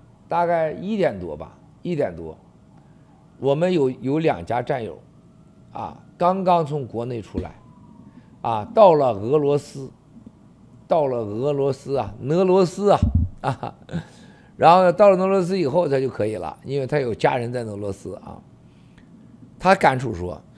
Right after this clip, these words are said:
：“我宁可为俄罗斯死在俄乌战场上去，我也不会回中共国了。”咱们这个战友从哪出去呢？是最富饶的苏州，苏州出去的。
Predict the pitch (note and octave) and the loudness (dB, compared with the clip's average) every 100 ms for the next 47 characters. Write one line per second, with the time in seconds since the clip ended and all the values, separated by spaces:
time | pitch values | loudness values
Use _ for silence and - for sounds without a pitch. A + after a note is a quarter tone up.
0 | - - D#3 F3+ A#3 B3 F3+ C#3+ B2+ E3 | -18 2 4 6 4 0 0 0 0 -4
1 | A#3+ G3 C#3+ F#3+ G3 G3 - G3+ - - | -2 0 2 6 6 6 4 0 0 -4
2 | A#2+ D3 C#3+ A#2+ C#3 F3+ E3+ F3+ G3 F3 | -2 2 0 0 0 0 2 2 4 2
3 | A#2 - D#2+ F#2+ A2+ - - - - - | 0 -10 -12 -10 -10 -10 -18 -20 -20 -20
4 | - - - - - - - _ _ - | -20 -20 -20 -20 -20 -20 -20 _ _ -20
5 | - - - E3+ E3+ C3+ D3 D#3+ C3 C#3 | -20 -14 2 6 6 4 -2 -2 -2 -4
6 | C#3+ C#3+ C3 G#2+ G#2 G#2 - - - - | -4 -4 -4 -4 -6 -6 -12 -20 -20 -20
7 | - _ - - _ - _ - - - | -20 _ -20 -20 _ -20 _ -20 -4 2
8 | E3 A#3+ B3+ G#3+ A#3 G#3 C#3+ - F#3 F3+ | 2 4 2 4 4 4 0 -2 -6 -4
9 | G2+ - A#2 A2+ G2+ G#2 - C3+ - G3 | -6 -8 -8 -8 -12 -16 -10 -10 -2 -2
10 | B2 - F4 D3 A2 G2+ G2+ D#2 - - | -2 -8 -4 -2 -2 -4 -8 -12 -14 -12
11 | E3 C3 C#2+ - - - - - - _ | -10 -8 -10 -12 -20 -20 -20 -20 -20 _
12 | - - - _ - - - - - - | -20 -20 -20 _ -20 -20 -20 -20 -20 -20
13 | _ _ _ - - - - A3 A3+ F3 | _ _ _ -20 -20 -18 -10 -4 -2 -2
14 | D#3+ C3+ A2 - - | -2 -6 -12 -12 -20